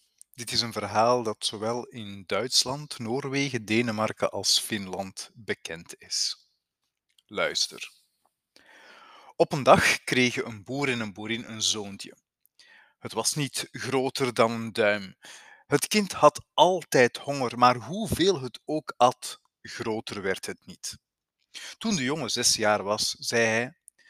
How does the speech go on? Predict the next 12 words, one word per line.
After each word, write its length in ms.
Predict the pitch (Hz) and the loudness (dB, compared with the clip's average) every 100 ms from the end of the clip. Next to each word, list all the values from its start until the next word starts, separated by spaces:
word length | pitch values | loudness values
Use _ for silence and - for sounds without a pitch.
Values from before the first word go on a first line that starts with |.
| - - - - | -20 -20 -14 -2
"Vader, 460 | 147 196 240 220 | 4 6 6 2
vader, 560 | 151 214 220 202 156 - _ _ _ _ _ - | 2 0 0 -2 -4 -6 _ _ _ _ _ -2
ik 160 | - | 0
wil 140 | 214 165 | 4 2
mee 260 | 147 226 | 4 4
naar 160 | 220 196 | 6 4
het 180 | 143 - | 4 2
veld. 680 | - 190 156 156 - - _ _ _ | 4 2 2 0 -2 -4 _ _ _
Ik 140 | - | -6
wil 140 | 240 185 | 0 4
je 120 | 165 | 4
helpen." 680 | - 208 262 - 131 82 | 6 6 4 -2 -6 -6